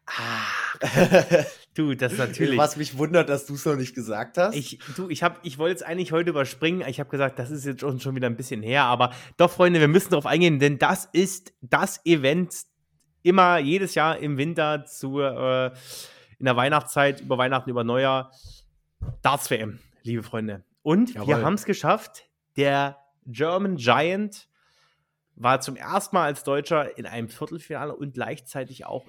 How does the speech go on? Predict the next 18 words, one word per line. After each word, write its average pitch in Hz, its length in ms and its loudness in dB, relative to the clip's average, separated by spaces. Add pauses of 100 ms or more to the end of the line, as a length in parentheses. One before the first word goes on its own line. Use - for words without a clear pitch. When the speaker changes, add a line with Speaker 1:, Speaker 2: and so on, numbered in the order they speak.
Speaker 1:
im 123 240 -10
Halbfinale. 101 560 -10
Hat 120 340 -12
im 123 120 -8
Viertelfinale 151 640 -4
den 127 240 -4
ehemaligen 131 720 -2
Weltmeister, 156 600 -2 (560)
äh, 131 40 -2
wegge-, 135 880 0 (800)
weggeworfen, 123 460 -8
Speaker 2:
Dartet. 147 280 6
Speaker 1:
würde 170 160 2
ich 190 60 -4
mal 180 100 0
sagen. 190 320 -2
Ge-, 117 120 -6
weggedartet. 131 680 -4